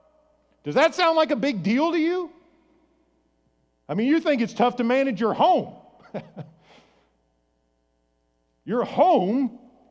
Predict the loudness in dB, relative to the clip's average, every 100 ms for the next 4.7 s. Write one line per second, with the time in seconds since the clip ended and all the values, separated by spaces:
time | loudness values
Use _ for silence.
0 | _ _ -6 -6 -6 -10 -2 0 2 0
1 | -2 -6 -4 -4 -4 -6 -8 -18 _ 0
2 | 0 2 2 2 2 -2 -8 -6 -8 -10
3 | -16 _ -8 -8 -4 2 4 4 0 -6
4 | -6 -8 -18 -20 -20 -20